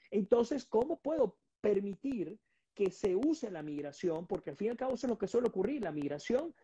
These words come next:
se usa porque en el momento en que tú sales de tu casa ya eres vulnerable. Entonces, usan esto para, y perdóname lo, lo claro que soy, para reventarte por donde puedan. Entonces, no puede haber una migración descontrolada,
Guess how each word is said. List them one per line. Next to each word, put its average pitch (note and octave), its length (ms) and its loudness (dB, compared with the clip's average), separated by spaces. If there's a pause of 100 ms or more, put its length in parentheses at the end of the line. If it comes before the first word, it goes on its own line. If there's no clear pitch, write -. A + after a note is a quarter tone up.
(120)
se - 240 4
usa C4 400 0
porque E3+ 280 -4
en E3+ 80 -6
el F3 100 -2
momento G3+ 440 -2
en C#4 80 -8
que F#3+ 120 -2
tú G#3+ 100 -4
sales B3 280 -2
de G3+ 60 -2
tu F3 160 -2
casa A#3+ 300 -2
ya F#3+ 300 2
eres C#4+ 180 0
vulnerable. A#2+ 640 -6 (280)
Entonces, F#3 480 2 (280)
usan C4+ 440 2
esto G3+ 460 -6 (300)
para, F#3 360 -2 (960)
y F#3+ 160 -6
perdóname G#3+ 840 -4
lo, F3+ 160 0
lo D#3+ 180 4
claro A3+ 260 -2
que A#3 120 -4
soy, A3+ 340 0
para D#3+ 240 -4
reventarte A3 680 -2
por D#4 160 -8
donde D4 220 -10
puedan. C#4 460 -2 (380)
Entonces, A#3+ 440 4
no B3+ 280 4
puede C#4 300 2
haber B3+ 220 0
una B3 140 -8
migración F#3+ 580 -8 (180)
descontrolada, F#3 1040 -4